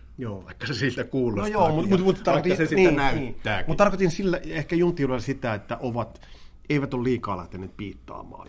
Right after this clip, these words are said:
Speaker 2: Juu, ei, ei, siis Popeda ei ilmeisesti piittaa mistään.
Speaker 1: Eli tekee mitä tekee.
Speaker 2: Tekee mitä tekee, joo. Mutta tässä vaiheessa siis Harasoolla niin Kosti otti ohjat. Sitten taisi tulla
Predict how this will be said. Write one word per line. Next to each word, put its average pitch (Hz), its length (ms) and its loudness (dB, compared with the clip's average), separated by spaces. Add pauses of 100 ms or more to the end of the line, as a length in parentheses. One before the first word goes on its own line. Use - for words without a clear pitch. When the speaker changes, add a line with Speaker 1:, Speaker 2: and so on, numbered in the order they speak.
Speaker 2:
Juu, 135 380 8
ei, 104 280 2
ei, 110 140 2
siis 107 140 0
Popeda 113 420 0
ei 117 220 2
ilmeisesti 104 400 0
piittaa 87 580 -6
mistään. - 880 -12 (560)
Speaker 1:
Eli 123 180 -2
tekee 113 340 -4
mitä 131 180 -8
tekee. 104 240 -6
Speaker 2:
Tekee 113 240 -2
mitä 131 320 -4
tekee, 82 540 -8
joo. 57 360 -12 (260)
Mutta 185 460 4 (200)
tässä 151 320 2
vaiheessa 131 400 -2
siis 131 440 -8
Harasoolla 117 680 -4
niin 113 280 -6 (640)
Kosti 123 420 -6
otti - 420 -10 (180)
ohjat. 160 560 -6 (1200)
Sitten - 220 -16
taisi 95 200 -12
tulla 85 180 -12